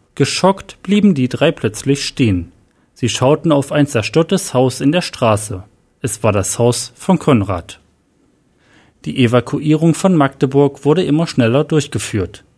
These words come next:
Die Agenten Rainer Keller, Eddie Meiser, Konrad Röhrig, Paulo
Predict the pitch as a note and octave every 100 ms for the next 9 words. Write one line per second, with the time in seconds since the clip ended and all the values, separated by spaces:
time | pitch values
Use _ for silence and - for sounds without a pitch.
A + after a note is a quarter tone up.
0 | - C3 A2+ G2+ B2+ D#3 D#3+ F3+ E3 A#2
1 | G#2 F#2+ - C#3+ D3+ D3+ - - - -
2 | F3+ F#3 C3 A2+ A#2+ B2+ B2 B2+ - -
3 | B2+ G2+ G2 - D#3+ D#3+ E3 - - _
4 | _ - - F3 G3 G3